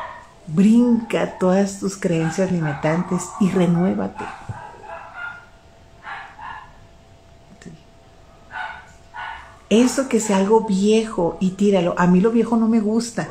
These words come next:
¿verdad? Lo, lo antiguo sí, mas lo viejo no, ¿verdad? O sea, lo usado, lo que ya no,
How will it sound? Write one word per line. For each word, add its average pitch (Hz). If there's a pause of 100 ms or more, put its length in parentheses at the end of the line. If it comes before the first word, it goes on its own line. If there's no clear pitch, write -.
(1000)
¿verdad? 160
Lo, 180 (240)
lo 180
antiguo 233
sí, - (1400)
mas 349
lo 285
viejo 277
no, 320 (320)
¿verdad? 240 (200)
O 214
sea, 220
lo 226
usado, 190
lo 196
que 165
ya 175
no, 214